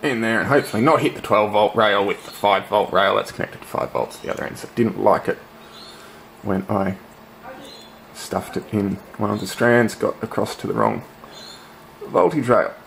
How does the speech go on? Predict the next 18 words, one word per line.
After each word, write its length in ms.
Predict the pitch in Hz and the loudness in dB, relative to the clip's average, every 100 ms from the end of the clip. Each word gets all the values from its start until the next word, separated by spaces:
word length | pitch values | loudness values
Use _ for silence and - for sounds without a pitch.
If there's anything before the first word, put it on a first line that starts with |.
| - - - - | -20 -20 -20 -18
That's 220 | - - 73 | -16 -12 -8
why 80 | 67 | -8
my 140 | 60 | -8
power 200 | - - | -6 -8
supply 300 | - - - - | -8 -12 -12 -12
is 80 | |
switched 340 | - - - - | -8 -6 -6 -8
off. 420 | - - - - - - - - - - - - - - - - - - - - - - | -8 -10 -18 -20 -20 -20 -20 -20 -20 -20 -20 -20 -20 -20 -20 -20 -20 -20 -18 -18 -6 0
There 160 | 156 | 2
we 80 | 120 | 0
go, 120 | - - | -4 -2
back 200 | 160 143 - | 0 0 -4
in 140 | 69 | -12
there. 220 | 92 101 - - - 127 - - - - - - - - - - - | -6 -6 -4 -4 -2 -4 -4 -6 -8 -10 -18 -20 -20 -20 -20 -10 2
Eleven 280 | 233 233 226 | 4 6 8
point 240 | 247 233 | 8 6
six 320 | - 247 - | 2 0 -2
two. 480 | - 285 349 185 | 2 4 6 4